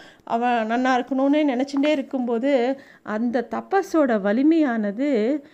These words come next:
அவனை, அவனை காத்துண்டே இருந்ததாம். அ-, அவ ஏதாவது ஒரு க்ஷணம் அவனை நினைக்காம இருக்கும்போது தான்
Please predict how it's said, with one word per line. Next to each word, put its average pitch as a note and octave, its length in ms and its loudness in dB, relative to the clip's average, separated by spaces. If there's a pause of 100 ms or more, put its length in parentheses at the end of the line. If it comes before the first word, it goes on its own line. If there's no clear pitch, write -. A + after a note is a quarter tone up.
(340)
அவனை, G#3+ 440 -2
அவனை G#3+ 340 -2
காத்துண்டே A3+ 680 -2
இருந்ததாம். F#3+ 340 -6 (960)
அ-, G#3+ 120 0
அவ A#3 440 2
ஏதாவது C4+ 360 2
ஒரு C4+ 220 0 (100)
க்ஷணம் D#4+ 360 2 (100)
அவனை A3+ 340 0
நினைக்காம C4+ 500 0
இருக்கும்போது C4+ 800 2
தான் A3+ 360 -2